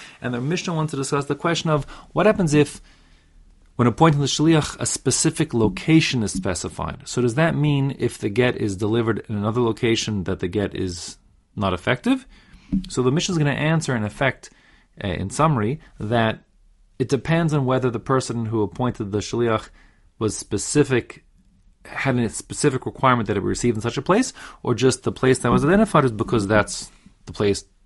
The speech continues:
the appropriate place to go, given where, um, he or she is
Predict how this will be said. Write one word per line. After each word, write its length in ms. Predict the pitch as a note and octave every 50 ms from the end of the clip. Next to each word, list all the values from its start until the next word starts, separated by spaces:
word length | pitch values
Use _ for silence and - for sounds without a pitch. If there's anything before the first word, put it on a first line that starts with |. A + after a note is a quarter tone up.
| _ _ _ _ -
the 80 | G#2+
appropriate 320 | - - A#2+ A2 - G#2 -
place 180 | G#2+ G2+ -
to 80 | - A2
go, 320 | B2 F#3 F3+ D#3+ D#3 D3+ - - - - _ -
given 220 | A#2+ G2+ G#2+ G#2+
where, 300 | F#2+ G2 G2 G2 F#2 F2+ - - - _ _ _ - -
um, 200 | - F2+ F2+ F#2+
he 220 | - - A#2+ A2
or 160 | G#2 G2 F#2
she 280 | F2+ - - - G2+ G2+
is 440 | - B2 A#2 F#2+ E2 E2 E2 -